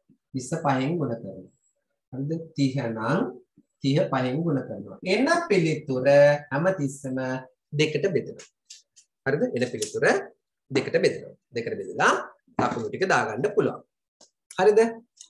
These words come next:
හරි. එහෙනම් <coughs> අද අපේ, අ,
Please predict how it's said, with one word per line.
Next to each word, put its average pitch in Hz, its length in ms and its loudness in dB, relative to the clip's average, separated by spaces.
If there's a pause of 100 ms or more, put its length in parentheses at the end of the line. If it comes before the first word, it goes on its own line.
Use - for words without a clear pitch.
හරි. 117 200 -6 (720)
එහෙනම් 202 360 6 (680)
<coughs> - 840 0 (880)
අද 139 160 -2
අපේ, 151 340 2 (440)
අ, 123 100 -2